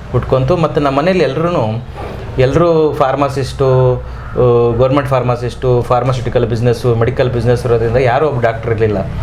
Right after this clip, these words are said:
ಹಾಗಾಗಿ ಆವತ್ತೇ ನನಗೆ ಒಂದು ಕನಸು ಚಿಗುರು ಹೊಡೆದ ಮೇಲೆ ಡಾಕ್ಟ್ರ್ ಆಗ್ಬೇಕಂತ ಒಂದು ಕನಸು ಬಂತು. ಆಮೇಲೆ ನಾನು ಡಾಕ್ಟ್ರು ಆದೆ.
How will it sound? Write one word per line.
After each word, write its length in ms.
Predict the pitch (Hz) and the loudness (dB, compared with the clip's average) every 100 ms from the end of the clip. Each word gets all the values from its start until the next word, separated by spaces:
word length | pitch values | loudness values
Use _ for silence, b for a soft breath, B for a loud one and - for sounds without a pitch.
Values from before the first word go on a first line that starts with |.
| B B - 135 | B B -2 0
ಹಾಗಾಗಿ 340 | 143 151 147 | 2 2 2
ಆವತ್ತೇ 440 | 127 135 165 175 156 | 2 2 0 2 2
ನನಗೆ 360 | 147 143 143 | 2 2 2
ಒಂದು 580 | 135 127 127 123 120 113 | 0 0 2 2 2 0
ಕನಸು 280 | 127 139 - | -2 -2 -2
ಚಿಗುರು 200 | 131 127 | -2 2
ಹೊಡೆದ 220 | 131 123 | 2 0
ಮೇಲೆ 240 | 120 131 135 | 0 0 0
ಡಾಕ್ಟ್ರ್ 320 | 120 - 131 | 0 0 0
ಆಗ್ಬೇಕಂತ 320 | 120 120 113 | 0 -2 -2
ಒಂದು 180 | 120 110 | -2 -2
ಕನಸು 280 | 117 110 - | -2 -2 -2
ಬಂತು. 240 | 107 117 | -2 0
ಆಮೇಲೆ 480 | 123 117 127 120 B B B - | 0 0 0 0 B B B -4
ನಾನು 260 | 123 123 117 | 0 0 2
ಡಾಕ್ಟ್ರು 360 | 123 131 147 131 | 0 0 0 0
ಆದೆ. 340 | 110 107 | 0 -2